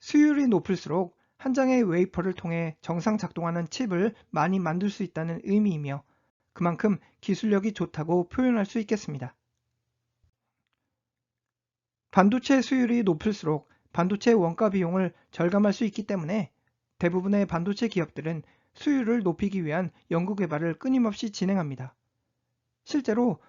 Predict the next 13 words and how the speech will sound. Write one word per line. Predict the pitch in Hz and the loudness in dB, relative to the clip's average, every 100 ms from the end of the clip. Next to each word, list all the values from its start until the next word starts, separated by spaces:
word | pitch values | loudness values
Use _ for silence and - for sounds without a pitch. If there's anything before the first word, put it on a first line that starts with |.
| _ | _
수율을 | - 302 285 277 - | 0 2 4 0 0
일 | 294 | -2
퍼센트 | - 269 269 247 247 | 0 -2 0 0 0
올리게 | 160 165 175 | 0 0 -2
되면 | 156 143 202 151 - _ _ | -4 -2 -2 -4 -10 _ _
연간 | 160 160 180 180 - _ | -4 -2 0 0 -4 _
수백억, | - 302 254 196 202 - _ | -4 0 0 2 0 -2 _
수천억까지 | - 294 285 262 254 139 160 170 - _ - | -12 -4 0 0 0 -4 -2 -4 -6 _ -6
절약할 | 175 196 196 185 | -2 0 -2 -4
수 | - | -6
있는 | 180 170 226 | -4 0 0
것으로 | 175 - 202 208 | 0 0 -2 -2
확인됩니다. | - 262 269 202 143 123 | -8 -4 -2 -2 -4 -10